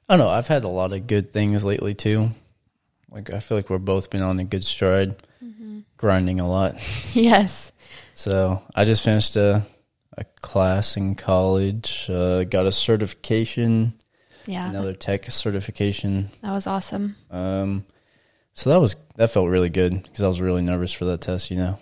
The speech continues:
Speaker 2: Yeah, you crushed it, though. I
Speaker 1: And
Speaker 2: knew you would.
Speaker 1: then, uh,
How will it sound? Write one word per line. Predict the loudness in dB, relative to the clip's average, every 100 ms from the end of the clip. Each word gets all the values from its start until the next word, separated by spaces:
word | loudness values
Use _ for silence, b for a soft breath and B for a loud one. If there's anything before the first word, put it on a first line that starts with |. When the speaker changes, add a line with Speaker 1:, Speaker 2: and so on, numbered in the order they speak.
| -10
Speaker 2:
Yeah, | -8 -8 -8
you | -12
crushed | -6 -6 -4 -8
it, | -8
though. | -8 -8 -6
I |
Speaker 1:
And | -4
Speaker 2:
knew | -2 -2
you | 0
would. |
Speaker 1:
then, | 0 -2 -2 -4 -6 _ _ _ _ _ _ _ _ _ _ _ _ _ _ 4
uh, | 8 8 6